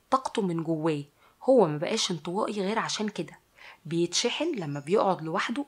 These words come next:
أكتر لما بيقعد في وسط ناس، مفكر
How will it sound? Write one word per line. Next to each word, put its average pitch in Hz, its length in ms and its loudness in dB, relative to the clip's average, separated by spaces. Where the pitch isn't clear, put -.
أكتر - 320 -4
لما 151 220 -4
بيقعد 214 340 -2
في - 120 -10
وسط 185 240 -6
ناس، 151 420 -6
مفكر 226 500 0